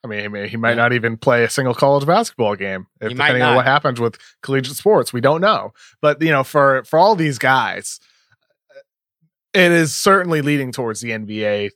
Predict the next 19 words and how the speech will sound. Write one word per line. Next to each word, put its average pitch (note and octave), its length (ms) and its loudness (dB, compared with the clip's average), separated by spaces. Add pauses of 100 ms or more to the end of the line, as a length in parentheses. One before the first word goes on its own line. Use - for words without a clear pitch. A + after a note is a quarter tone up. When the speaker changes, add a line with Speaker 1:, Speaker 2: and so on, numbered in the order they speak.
(200)
Speaker 1:
just - 380 -10 (360)
changing G#2+ 340 -2
the G#2 80 -12
rules F2+ 320 -12
and G#2+ 100 -12
allowing G#2+ 300 0
these G#2 180 -6
guys G2 260 -2
to - 60 -12
go G2+ 100 -8
straight - 380 -4
from G2 320 -10
preps - 520 -6
to A2+ 120 -4
pros F#2+ 680 -4 (300)
as G#2+ 220 0
it A2 80 -8
was A2 220 -4
before. F#2+ 520 -8